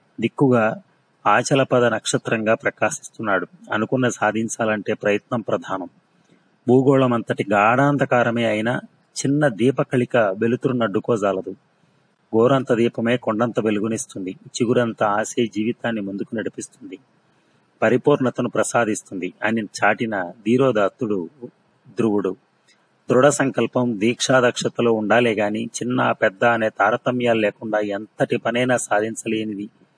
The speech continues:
ఎంతటి దాన్నైనా సాధించలేనిది ఏమీ ఉండదన్న అద్భుత సత్యాన్ని చాటుతూ దివ్య ప్రకాశంతో నక్షత్ర రూపంలో వెలుగొందుతున్న పురాణ వీరకుమారుడు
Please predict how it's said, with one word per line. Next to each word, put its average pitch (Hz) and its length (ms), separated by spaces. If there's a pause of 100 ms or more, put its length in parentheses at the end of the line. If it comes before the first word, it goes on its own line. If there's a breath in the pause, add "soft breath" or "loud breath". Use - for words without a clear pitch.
(680)
ఎంతటి 120 300
దాన్నైనా 131 460
సాధించలేనిది 120 800
ఏమీ 113 220
ఉండదన్న 104 500
అద్భుత - 400
సత్యాన్ని 120 520 (120)
చాటుతూ 101 600 (120)
దివ్య 113 260
ప్రకాశంతో 120 720
నక్షత్ర 110 520
రూపంలో 117 420
వెలుగొందుతున్న 107 760
పురాణ 117 500
వీరకుమారుడు 104 960